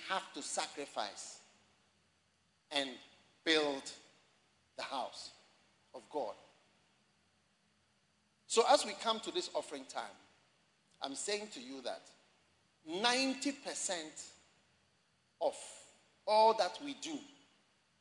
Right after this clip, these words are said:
in the church, generally speaking, I, I don't know the percentage, correct percentage, but I think it's ninety percent or more, or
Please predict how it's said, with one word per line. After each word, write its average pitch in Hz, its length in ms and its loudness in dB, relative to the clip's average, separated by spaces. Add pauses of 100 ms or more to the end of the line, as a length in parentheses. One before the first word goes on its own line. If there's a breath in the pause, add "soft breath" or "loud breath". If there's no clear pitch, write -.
(440)
in 143 220 -4
the 127 100 -4
church, - 500 -4 (380)
generally 139 520 0
speaking, - 460 -12 (1000)
I, 139 260 0
I - 20 0
don't 165 200 2
know 156 100 0
the 131 100 -4
percentage, 120 540 -8 (100)
correct 123 260 -4
percentage, 110 360 -12
but 120 140 -2
I 113 120 -2
think 135 260 -12
it's - 180 -14 (460)
ninety 139 400 -6
percent 131 240 -10
or 117 120 -8 (120)
more, 123 140 -10 (2500)
or 123 140 -2